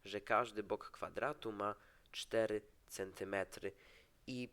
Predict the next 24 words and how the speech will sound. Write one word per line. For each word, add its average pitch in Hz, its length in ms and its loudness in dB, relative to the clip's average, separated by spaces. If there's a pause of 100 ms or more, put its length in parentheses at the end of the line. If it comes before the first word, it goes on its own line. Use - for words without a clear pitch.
pytają 143 500 2
nas 113 520 2
o 117 140 6
wszystkie - 540 2
wysokości 127 680 -2
trójkąta 113 680 -2
A 110 120 4
B 110 180 4
C. - 340 2 (360)
To 110 100 2
znajdźmy - 340 -4
sobie 117 140 -4
taki 107 240 -6
trójkąt 120 480 0
A 117 160 2
B 101 160 4
C. - 400 4 (340)
Mamy 117 260 4
wierzchołek 101 500 4
A, 156 300 8
B 113 400 4
i 123 80 -10
C - 200 -2
tutaj. 98 440 0